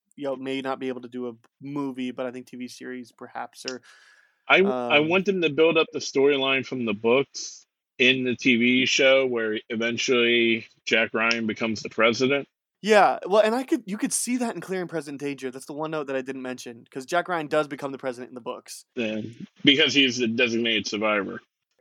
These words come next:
Speaker 1: I, yeah, I don't know for sure, but yeah, I know he is eventually the president, and you can definitely tell they were doing that in Clear and Present Danger. I think they're kinda trying to go that way in the series, based off of what I've seen in some of season two. So that's really good.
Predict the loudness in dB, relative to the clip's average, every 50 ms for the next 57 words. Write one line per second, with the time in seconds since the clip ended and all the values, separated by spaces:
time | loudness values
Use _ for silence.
0 | _ 0 0 0 0 0 -2 -2 0 0 0 0 0 -2 -2 -4 -8 -12 -10 -8
1 | -8 -8 -8 -10 -12 _ _ _ _ _ _ -6 -4 -2 0 2 2 2 0 -2
2 | -2 -2 -2 -4 -6 -8 -10 -10 -10 -12 -12 -10 -8 -6 -6 -6 -8 -10 -12 -12
3 | -14 -16 -14 -14 -12 -12 -12 -14 -18 _ _ _ _ -6 -4 -2 0 2 2 2
4 | 4 2 2 2 0 0 2 0 -2 -2 -4 -4 -4 -4 -6 -6 -8 -12 -14 -16
5 | -10 -8 -6 -6 -4 -4 -6 -6 -6 -4 -4 -4 -4 -4 -4 -6 -6 -4 -8 -6
6 | -2 -2 -4 -2 -2 -2 -2 -2 -4 -4 -4 -4 -4 -4 -2 -2 -2 0 0 0
7 | 0 -2 -4 -6 -8 -10 -12 -10 -8 -6 -6 -6 -8 -10 -12 -18 _ _ _ _
8 | _ -6 -6 -4 -4 -6 -6 -6 -8 -6 -6 -6 -8 -8 -10 -10 -10 -12 -14 -16
9 | -16 -14 -12 -12 -12 -12 -12 -14 -14 -14 -14 -16 -14 -14 -14 -14 -14 -18 _ _
10 | _ _ _ _ -10 -8 -8 -8 -8 -12 -12 -12 -10 -8 -8 -8